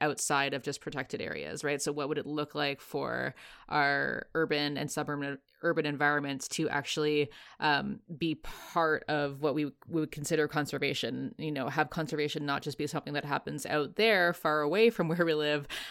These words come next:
um, but actually integrated into our, our lives? And how do we actually live in our environments in a reciprocal way? I think that's something that, again, we've never really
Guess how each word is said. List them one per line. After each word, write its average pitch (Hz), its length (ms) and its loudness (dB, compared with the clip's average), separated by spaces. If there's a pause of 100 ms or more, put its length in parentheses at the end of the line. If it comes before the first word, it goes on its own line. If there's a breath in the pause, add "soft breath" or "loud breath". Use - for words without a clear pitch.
(100)
um, 143 320 6
but 139 240 6
actually 151 320 2
integrated 143 500 0
into 139 340 -4
our, 139 220 0
our 143 140 0
lives? 151 460 4
And 143 220 -2 (260 loud breath)
how 180 120 6
do 165 60 8
we 156 100 4
actually 156 320 2
live 185 140 2
in 170 100 2
our 147 120 2
environments 143 420 0
in 143 80 -4
a 143 80 -2
reciprocal 143 640 -2
way? 156 200 4
I 143 60 4
think 147 180 -6
that's 147 220 -2
something 143 380 -4
that, 143 260 2 (680)
again, 185 260 6
we've 156 140 2
never 151 200 0
really 151 340 4